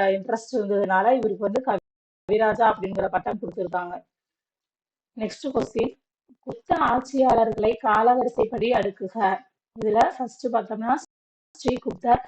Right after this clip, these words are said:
மொத்த குப்த அரசர்கள் பாத்தீங்கன்னா, ஒன்பது பேர் வருவாங்க. யாருன்னா, ஸ்ரீகுப்தர், கடோத்கஜர்,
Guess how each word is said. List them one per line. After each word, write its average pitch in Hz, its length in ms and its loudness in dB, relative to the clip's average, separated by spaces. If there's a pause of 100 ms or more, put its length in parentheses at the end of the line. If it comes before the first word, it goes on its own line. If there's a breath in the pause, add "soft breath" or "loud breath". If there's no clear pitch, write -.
(240 loud breath)
மொத்த 226 380 -2
குப்த 220 360 0
அரசர்கள் 214 420 2
பாத்தீங்கன்னா, 208 520 0
ஒன்பது 220 380 4
பேர் 240 200 2
வருவாங்க. 202 560 2
யாருன்னா, 214 560 -2
ஸ்ரீகுப்தர், 247 840 0
கடோத்கஜர், 233 680 2